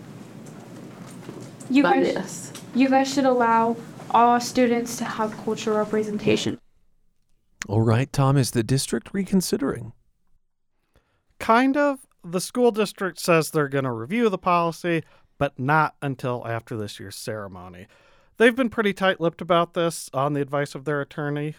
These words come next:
Speaker 4: but here's board president Lynn Shore. He gave a statement on the matter.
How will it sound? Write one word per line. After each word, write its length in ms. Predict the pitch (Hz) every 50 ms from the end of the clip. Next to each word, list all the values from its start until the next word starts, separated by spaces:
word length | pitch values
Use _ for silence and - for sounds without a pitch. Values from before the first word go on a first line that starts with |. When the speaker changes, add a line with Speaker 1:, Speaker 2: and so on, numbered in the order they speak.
| _ _ 135
Speaker 4:
but 300 | 139 131 131 131 131 -
here's 400 | - - - 208 196 190 185 160
board 300 | - - 160 156 151 139
president 420 | - 156 151 135 123 135 131 127 -
Lynn 220 | 127 127 127 127
Shore. 600 | 120 - - 151 151 151 151 156 151 147 143 139 -
He 200 | - 147 151 143
gave 300 | 131 135 131 127 123 110
a 100 | 110 104
statement 480 | - - - 117 101 - - - 107 101
on 80 | 101
the 60 | 98
matter. 380 | 104 104 104 104 104 117 120